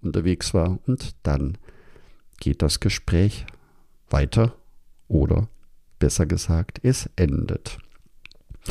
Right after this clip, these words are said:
Das ist natürlich kein Vorwurf an diejenigen, die fragen. Man kann diese Wochen auf dem Camino unmöglich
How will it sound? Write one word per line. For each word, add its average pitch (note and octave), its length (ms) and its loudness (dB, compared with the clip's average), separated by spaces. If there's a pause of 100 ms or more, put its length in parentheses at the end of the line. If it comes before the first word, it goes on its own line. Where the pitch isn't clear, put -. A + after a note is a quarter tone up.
(920)
Das - 220 0
ist B2+ 160 2
natürlich A#2+ 440 6
kein F2+ 240 4
Vorwurf G#2+ 760 4
an F2+ 380 2
diejenigen, F#2+ 760 2
die D#2+ 120 0
fragen. F#2+ 880 -2
Man E2 200 -2
kann G2 440 0 (460)
diese F2 520 0 (280)
Wochen - 360 4
auf - 180 0
dem F2 200 2
Camino F2+ 680 2 (300)
unmöglich G2+ 1200 4